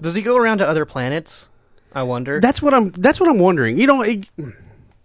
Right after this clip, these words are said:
Speaker 2: know what? We're gonna leave that. I'm not gonna
Speaker 1: Th-
Speaker 2: bring up the
Speaker 1: y-, this is, this is a discussion for later, if it's a discussion at all.
Speaker 2: Okay.
Speaker 1: Yeah.
Speaker 2: Yeah.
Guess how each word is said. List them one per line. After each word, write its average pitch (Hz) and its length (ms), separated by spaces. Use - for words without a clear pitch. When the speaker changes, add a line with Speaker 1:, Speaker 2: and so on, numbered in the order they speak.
Speaker 2:
know 151 100
what? 143 160
We're 143 100
gonna 139 160
leave 143 200
that. 98 280
I'm 147 120
not 190 120
gonna 175 120
Speaker 1:
Th- 170 40
Speaker 2:
bring 175 160
up 175 140
the 123 260
Speaker 1:
y-, 131 260
this 170 200
is, 151 160
this 135 200
is 127 120
a - 20
discussion 113 440
for 104 180
later, 98 400
if 131 380
it's - 200
a 123 60
discussion 104 520
at 98 100
all. 95 260
Speaker 2:
Okay. 110 220
Speaker 1:
Yeah. 104 220
Speaker 2:
Yeah. 98 140